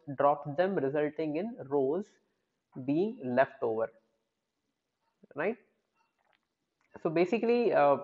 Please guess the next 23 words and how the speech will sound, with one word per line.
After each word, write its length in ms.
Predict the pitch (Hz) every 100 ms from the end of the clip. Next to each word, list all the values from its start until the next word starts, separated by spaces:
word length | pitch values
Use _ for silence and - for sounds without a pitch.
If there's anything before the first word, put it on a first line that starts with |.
| - - -
in 140 | 143
my 360 | 139 151 165 131 - _ _ _ _ _ _ _ _ _ _ _
experience, 600 | 139 - - 160 190 180 - -
I 180 | 131 135
never 260 | 135 139 175
used 340 | 170 180 - -
keep 200 | 151 151
equal 300 | 151 156 151
to 160 | 160 160
false 260 | 127 135
as 120 | 160 160
option. 460 | 156 - - 285 - _ _ _
The 80 | 143
by 220 | 139 165
default 440 | 170 196 220 220 214
keep 200 | 190 190
equal 280 | 190 190 190
to 180 | 202 196
first 260 | 170 196 -
is 120 | 156
the 100 | 170
default 440 | 139 135 - 160 160
option. 420 | 156 - 196